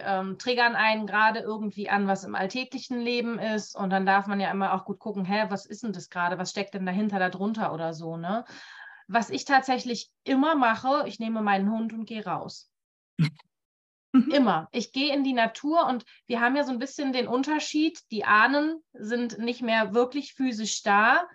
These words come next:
Speaker 1: Seelentiere sind hier. Also ich habe das große Glück, Nelly ja an meiner Seite zu haben, sodass ich sie ganz in echt fühlen kann.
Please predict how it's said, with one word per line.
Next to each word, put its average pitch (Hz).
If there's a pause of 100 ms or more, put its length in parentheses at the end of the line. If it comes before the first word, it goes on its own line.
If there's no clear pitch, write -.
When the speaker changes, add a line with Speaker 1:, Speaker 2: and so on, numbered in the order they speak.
(280)
Speaker 1:
Seelentiere 269 (220)
sind 233
hier. 311
Also 214
ich 214
habe 226
das 214
große 226
Glück, 220
Nelly 214
ja 214
an 202
meiner 196
Seite 196
zu 247
haben, 247 (260)
sodass 226
ich 208
sie 220
ganz 226
in 240
echt 220
fühlen 220
kann. 156